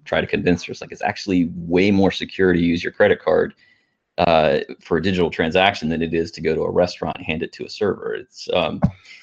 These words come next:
so, it, you know, it's some of those old ways that are just hard to shake. Um, people figure this is, this is how things are, and this is how they'll always be.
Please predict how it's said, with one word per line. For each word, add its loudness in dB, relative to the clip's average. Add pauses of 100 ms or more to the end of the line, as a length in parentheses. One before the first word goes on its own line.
(160)
so, 4 (100)
it, -6
you 0
know, 4
it's -4 (100)
some 0
of 2
those 0 (480)
old 6
ways 4
that 0
are 0
just -6
hard 0
to -14
shake. -4
Um, -4
people -8
figure -4
this -4
is, -8
this -12
is -10
how 4
things 0
are, 4
and -2
this -6
is -14
how -4
they'll -4
always -6
be. -2